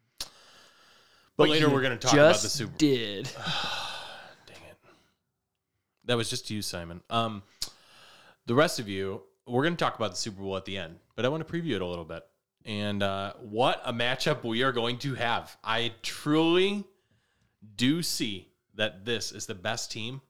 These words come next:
Speaker 1: versus the best quarterback. Well, best quarterback and best tight end. I think the, uh, Eagles actually outmatched the Chiefs in every single position except for the quarterback and the tight end.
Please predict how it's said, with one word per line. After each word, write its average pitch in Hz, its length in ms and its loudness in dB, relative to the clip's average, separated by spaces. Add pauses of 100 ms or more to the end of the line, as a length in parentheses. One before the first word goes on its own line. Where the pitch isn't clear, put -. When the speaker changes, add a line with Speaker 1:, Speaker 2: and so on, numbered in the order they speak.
(120)
Speaker 1:
versus 101 320 -4
the 98 80 -12
best 90 220 -8
quarterback. 82 500 -12 (760)
Well, 127 340 -2 (320)
best 131 200 -2
quarterback 104 340 -6
and 95 80 -12
best 95 180 -6
tight 92 180 -8
end. - 200 -20 (920)
I 110 100 0
think 170 180 -2
the, 185 160 -2
uh, 117 120 -6 (140)
Eagles 135 560 -2 (100)
actually 113 460 -4
outmatched 104 580 -6
the 104 120 -10
Chiefs 104 400 -8
in 104 100 -10 (140)
every 101 500 -6 (160)
single 98 380 -2
position 90 420 -6
except - 320 -8
for - 80 -16
the 92 100 -8
quarterback 87 540 -8
and 92 120 -12
the 87 60 -10
tight 87 220 -10
end. 85 220 -16